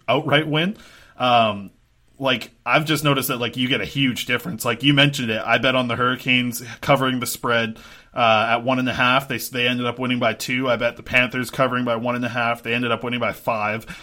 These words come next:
Uh, I had the Oilers. I didn't take the spread, and they actually did end up winning by one, so that's good that I didn't. But then my final bet was the Vancouver Canucks, um, winning by w-, at least one and a half. So I bet, um,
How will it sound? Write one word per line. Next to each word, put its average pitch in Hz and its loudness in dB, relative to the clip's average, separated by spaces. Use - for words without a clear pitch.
Uh, 110 2
I 113 2
had 151 6
the 135 -2
Oilers. 147 2
I 117 0
didn't 131 -2
take 123 -2
the 113 -10
spread, 113 0
and 110 -2
they 117 2
actually 139 2
did 127 -4
end 120 -2
up 110 -6
winning 123 -4
by 113 0
one, 117 -4
so 120 -10
that's 113 -10
good 127 -6
that 120 -6
I 107 -4
didn't. 127 -6
But 123 -4
then 123 2
my 117 2
final 127 2
bet 117 0
was 110 -6
the 120 -8
Vancouver 120 -2
Canucks, 117 -4
um, 104 2
winning 127 0
by 120 0
w-, 117 -2
at 120 2
least 123 -4
one 123 -2
and 117 -2
a 107 -2
half. 101 -2
So 120 -6
I 107 -4
bet, 113 -2
um, 107 -6